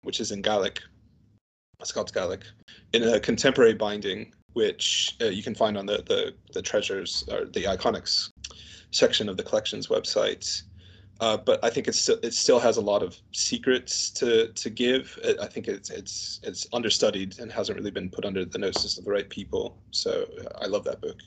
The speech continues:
'cause it's, it's got a lot of, uh, enigmatic things to it. Collection items.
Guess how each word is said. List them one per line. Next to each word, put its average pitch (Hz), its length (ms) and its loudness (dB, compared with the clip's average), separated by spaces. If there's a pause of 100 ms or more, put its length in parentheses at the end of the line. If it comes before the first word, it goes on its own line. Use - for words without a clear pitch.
'cause - 140 -12
it's, - 220 -8 (340)
it's 120 160 -10
got - 140 0
a - 20 2
lot 90 160 4
of, - 80 -8 (400)
uh, - 60 -12 (180)
enigmatic 101 420 -2
things - 360 -8
to 101 160 0
it. - 80 -4 (1200)
Collection 165 340 8
items. 156 640 6